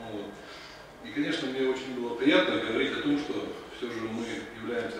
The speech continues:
партией власти, и, э, потенциал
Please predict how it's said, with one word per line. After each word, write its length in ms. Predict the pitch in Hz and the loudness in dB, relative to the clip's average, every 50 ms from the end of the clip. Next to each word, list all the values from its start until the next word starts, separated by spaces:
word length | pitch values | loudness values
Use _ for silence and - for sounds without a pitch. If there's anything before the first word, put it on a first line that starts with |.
| - | -6
партией 300 | - - - - 156 156 - | -6 -6 -6 -4 -6 -6 -2
власти, 380 | 127 156 160 156 156 151 156 151 - - | 0 2 2 2 2 0 -2 -4 -6 -6
и, 180 | 190 190 185 - - - - - - - - - - - - - - - - - - | -6 -6 -6 -8 -10 -12 -14 -16 -16 -16 -14 -14 -14 -14 -14 -12 -12 -12 -12 -12 -10
э, 220 | 101 101 - - - | -8 -8 -8 -8 -8
потенциал 880 | - - 131 135 - - - - - - - - - - - - - | -8 -4 -2 -2 -2 2 4 6 6 6 6 6 4 0 -2 -6 -8